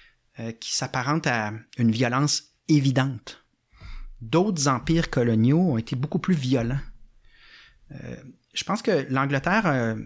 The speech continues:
pour y avoir vécu un an et demi, ils ont, euh, une mentalité où c'est comme un cadeau de se faire donner l'héritage britannique et ils vont être très habiles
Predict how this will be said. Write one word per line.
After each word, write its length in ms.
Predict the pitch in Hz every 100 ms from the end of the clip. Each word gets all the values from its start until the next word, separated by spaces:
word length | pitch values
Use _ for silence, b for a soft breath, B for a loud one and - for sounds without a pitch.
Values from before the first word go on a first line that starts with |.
| - -
pour 120 | 120
y 60 | 120
avoir 200 | 143 156
vécu 340 | 131 113 175
un 120 | 147
an 40 | 127
et 80 |
demi, 320 | 113 120 175 - _ _ B B B B B B B _ - _ -
ils 380 | 139 135 127 151
ont, 220 | 190 214
euh, 180 | 156 131
une 120 | 131 135
mentalité 640 | 139 135 143 127 - 202 -
où 300 | 147 170 190 - _ _ _ _ _ B B B B B
c'est 180 | - -
comme 160 | 233 240
un 80 | 160
cadeau 600 | - 220 160 156 220 220
de 120 | 139
se 140 | -
faire 240 | - 151 135
donner 520 | 120 156 147 160 180 - - - _ - -
l'héritage 720 | 123 139 147 135 156 151 147
britannique 760 | 120 120 139 117 185 - - - - -
et 80 | 139
ils 80 |
vont 140 | 131 160
être 120 | -
très 300 | - 254 254
habiles 520 | 147 147 208 214 147